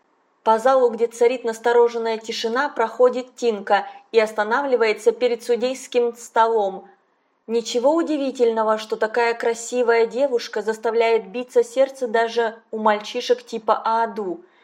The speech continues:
Чуть вызывающее выражение лица сейчас очень идёт Тинке. После того, как она ответила на обычные вопросы,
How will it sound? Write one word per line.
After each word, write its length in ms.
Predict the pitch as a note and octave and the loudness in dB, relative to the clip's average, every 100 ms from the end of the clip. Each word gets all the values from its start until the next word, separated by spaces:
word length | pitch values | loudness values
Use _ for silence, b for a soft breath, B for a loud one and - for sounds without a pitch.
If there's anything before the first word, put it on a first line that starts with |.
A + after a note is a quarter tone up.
| b _ | b _
Чуть 220 | D#4+ D#4 | -6 -2
вызывающее 800 | C#4+ C4+ D4 C#4+ C#4+ C#4 - C4 | -2 0 4 4 4 2 4 6
выражение 680 | B3 B3+ B3 B3 C4 B3 A#3+ | 8 6 6 4 2 2 2
лица 460 | A#3 A#3 - C#4+ | 0 -2 -2 -2
сейчас 440 | C#4+ B3+ C4 B3+ - | -2 -4 0 -2 -2
очень 340 | D#4 D#4+ D#4 D4+ | -6 -4 -8 -6
идёт 460 | C#4 A#3+ A#3+ - | -4 4 4 2
Тинке. 580 | - G#3+ G3 F#3 G#3 F#3 b b b - | -6 -6 -6 -6 -4 -6 b b b 4
После 260 | C#4 D4 | 4 4
того, 260 | C#4 C#4+ D4 | 2 4 4
как 200 | C#4+ C#4 | 2 0
она 240 | C4+ C4 | 0 0
ответила 500 | C4 B3+ C#4 C4+ B3+ | -2 -2 -2 0 0
на 240 | B3 B3 B3 | 2 2 2
обычные 460 | A#3 B3+ - B3 | 0 -4 -2 0
вопросы, 640 | A#3+ A#3+ C4+ D#4+ - G3+ | 2 2 0 -4 -4 -6